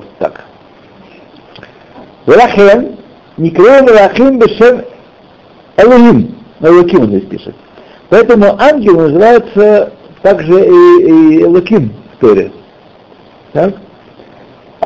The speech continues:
בכתוב, в Писании. כמו שכתוב, כי השם Элокейхем,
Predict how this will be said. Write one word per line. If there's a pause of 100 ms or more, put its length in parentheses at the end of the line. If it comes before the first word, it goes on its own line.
(260)
בכתוב,
в
Писании. (720)
כמו
שכתוב,
כי
השם (400)
Элокейхем,